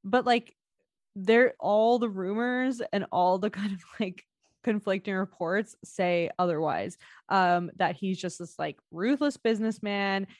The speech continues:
He's, like, an egomaniac. He pushes and pushes artists. Um, and, you know, the people that came forth who were saying this didn't want their names used,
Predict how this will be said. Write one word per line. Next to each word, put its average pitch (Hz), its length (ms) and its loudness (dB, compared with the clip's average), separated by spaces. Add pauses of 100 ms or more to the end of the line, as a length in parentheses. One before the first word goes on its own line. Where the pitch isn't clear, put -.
(120)
He's, 175 260 -8
like, 151 240 -6
an 120 140 -10
egomaniac. 190 840 -2
He 175 220 -12
pushes 214 360 -6
and 214 120 -2
pushes 196 380 -4
artists. 170 560 -2 (340)
Um, 165 540 -2 (220)
and, 180 420 -2 (140)
you 233 120 -4
know, 202 100 2
the 196 80 -2
people 240 200 0
that 220 80 0
came 202 220 -4
forth 185 300 -4 (380)
who 175 80 -8
were 190 80 -2
saying 180 280 -6
this 233 260 -2 (420)
didn't 180 260 -2
want 175 160 -4
their 175 100 -4
names 170 580 -8
used, 190 540 -6